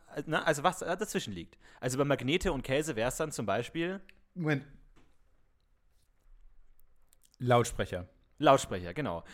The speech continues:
Speaker 1: Und dann sagen wir beide gleichzeitig ein Wort. Ich hätte jetzt zum Beispiel Mausefalle gesagt. Und dann sehen wir, müssen wir wieder gucken, ob wir den, äh, äh, den Kompromiss aus Mausefalle und Lautsprecher finden.
Speaker 2: Ah,
Speaker 1: So
Speaker 2: das ist
Speaker 1: lange,
Speaker 2: interessant. Bis wir
Speaker 1: bis
Speaker 2: an
Speaker 1: wir am
Speaker 2: einem
Speaker 1: selben
Speaker 2: Punkt
Speaker 1: Wort
Speaker 2: angekommen
Speaker 1: angekommen
Speaker 2: sind.
Speaker 1: sind.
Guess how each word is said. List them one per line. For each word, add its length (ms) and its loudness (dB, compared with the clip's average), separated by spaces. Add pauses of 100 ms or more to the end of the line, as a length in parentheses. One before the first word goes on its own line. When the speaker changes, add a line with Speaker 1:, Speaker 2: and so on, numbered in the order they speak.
(140)
Speaker 1:
Und 60 -6
dann 100 -2
sagen 260 2
wir 120 0
beide 240 4
gleichzeitig 540 -2
ein 140 -8
Wort. 360 -2 (420)
Ich 120 -2
hätte 120 4
jetzt 100 2
zum 80 -2
Beispiel 200 -2
Mausefalle 460 0
gesagt. 420 -6 (340)
Und 200 -8
dann 300 2 (460)
sehen 300 0
wir, 220 4
müssen 240 -4
wir 60 2
wieder 140 4
gucken, 320 -6
ob 200 -4
wir 80 -4
den, 260 -4
äh, 760 0
äh, 60 -6 (360)
den 60 -10
Kompromiss 400 2
aus 180 -6
Mausefalle 420 0
und 60 -4
Lautsprecher 380 -2
finden. 300 -18 (640)
Speaker 2:
Ah, 680 0
Speaker 1:
So 40 4
Speaker 2:
das 100 6
ist 40 2
Speaker 1:
lange, 200 4
Speaker 2:
interessant. 260 0 (120)
Bis 180 -6
wir 120 6
Speaker 1:
bis 140 4
Speaker 2:
an 60 6
Speaker 1:
wir 60 10
am 60 8
Speaker 2:
einem 120 6
Speaker 1:
selben 300 8
Speaker 2:
Punkt 80 0
Speaker 1:
Wort 200 8
Speaker 2:
angekommen 180 0 (280)
Speaker 1:
angekommen 40 -6
Speaker 2:
sind. 180 -4 (100)
Speaker 1:
sind. 20 -20